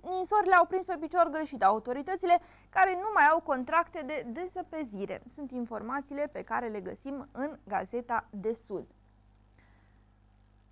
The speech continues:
Și informații mondene.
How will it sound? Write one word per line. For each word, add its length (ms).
Și 200
informații 640
mondene. 880